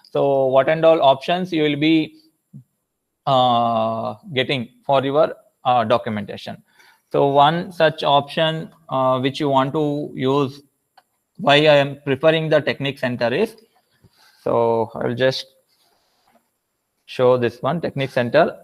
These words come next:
Okay, I'm having some text here. So let the make title will be there. So now what I will do, I want to make some, my statement as bold. So the command for doing that one is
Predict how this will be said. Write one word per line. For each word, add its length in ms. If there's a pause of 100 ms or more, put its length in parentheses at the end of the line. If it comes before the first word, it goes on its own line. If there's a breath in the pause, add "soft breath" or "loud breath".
Okay, 280
I'm 140
having 320
some 540 (100)
text 280
here. 380 (2000)
So 80
let 300
the 260
make 300
title 280
will 160
be 140
there. 380 (340 soft breath)
So 120
now 360
what 220
I 100
will 180
do, 400 (280)
I 120
want 300
to 80
make 340
some, 540
my 240
statement 720
as 180 (120)
bold. 340 (400)
So 120
the 120
command 420
for 160
doing 320
that 160
one 180
is 220